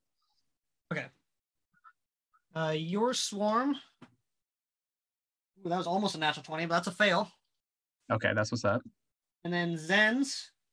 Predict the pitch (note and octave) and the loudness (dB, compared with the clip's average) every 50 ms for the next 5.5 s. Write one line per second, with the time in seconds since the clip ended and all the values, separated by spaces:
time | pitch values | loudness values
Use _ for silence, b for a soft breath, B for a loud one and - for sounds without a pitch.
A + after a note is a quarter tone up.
0 | _ - E3 E3+ G3+ G#3 G#3 G3 - F#3+ E3+ - - D#3 C#3+ C3+ C3 - _ _ | _ -2 -2 0 4 4 4 4 4 2 0 0 0 -2 -2 -2 -4 -8 _ _
1 | _ _ _ _ _ _ _ _ _ _ _ _ _ _ _ _ _ _ _ - | _ _ _ _ _ _ _ _ _ _ _ _ _ _ _ _ _ _ _ 0
2 | - D3+ C3 - C3 A#2+ - - C3+ A#2 G#2+ G#2 A2+ B2+ C3 - D3+ D#3 D#3+ D3 | 2 4 8 8 8 8 8 6 6 8 8 10 10 10 10 12 12 12 12 12
3 | C#3 C#3 C#3 C3+ C3 A#2+ - - D3 C3 B2+ B2 A#2+ A2+ A2+ A2+ A2+ G#2+ G#2+ G2+ | 12 12 12 10 10 8 4 4 6 6 8 8 6 6 6 4 4 2 2 0
4 | G#2 G2+ G#2 - A2 G#2+ - A2 G#2+ - A2 G#2 - - A2+ A2 A2 A#2 A2+ A2 | -2 -4 -2 -2 -2 0 2 2 0 0 -2 -6 -4 -2 0 2 4 4 4 4
5 | - C3 G#2+ A2 G#2+ G#2 G2+ G2 G2 | 2 2 2 4 4 4 4 2 0